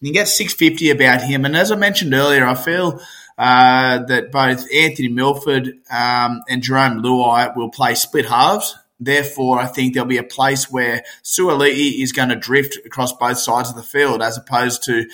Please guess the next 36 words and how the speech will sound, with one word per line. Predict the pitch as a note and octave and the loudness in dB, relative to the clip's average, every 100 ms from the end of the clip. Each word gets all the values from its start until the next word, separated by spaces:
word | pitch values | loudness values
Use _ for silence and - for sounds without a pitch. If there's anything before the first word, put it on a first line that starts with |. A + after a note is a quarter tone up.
| - - - | -16 -14 0
being | B2+ B2 | 2 2
stuck | - B2+ B2+ | 0 0 0
to | B2 | -2
one | A#2 A#2+ | -2 -2
side. | A#2+ D3+ E3 E3+ E3 - - - - | -2 0 4 4 2 -6 -18 -20 -8
Um, | A2+ B2 B2+ B2+ | 0 2 4 2
and | C3 | 0
I | C#3+ | 4
also | D#3+ D#3+ D3+ | 4 2 -2
feel | - C3+ C3 | 0 0 0
as | A#2+ | -2
though | B2+ B2 B2 | 0 2 2
he, | A#2+ A#2+ C3 B2 A#2+ | 0 -2 -4 -6 -8
the | B2 | -8
talent | B2+ - D3+ E3+ E3 | -6 -2 0 0 -4
that | |
he's | C3 - | -8 -4
got, | - C4 | 0 0
if | B2+ | -2
he's | C3+ | -8
playing | - E3 G3 G#3 | -6 -2 0 0
against | F3 D#3+ | -2 -2
a | C3 | -2
lesser | A#2+ C3 - | -2 0 0
side, | - B2 B2+ C3 | -2 0 0 0
he | |
could | C3+ E3+ | 0 2
easily | F3 F3 E3 | 2 2 0
end | D3 | 0
up | C#3 - | -2 -2
with | B2+ | -8
a | |
bag | A2 - B2+ C3 C3+ | -10 0 6 8 8
of | B2+ | 2
tries. | - A#2 A2 G#2+ G#2+ - - - - G#2+ | -4 -2 0 0 -4 -8 -14 -20 -20 -4
Um, | A2+ A#2+ A#2 A#2 A#2+ - | 2 4 4 2 0 -8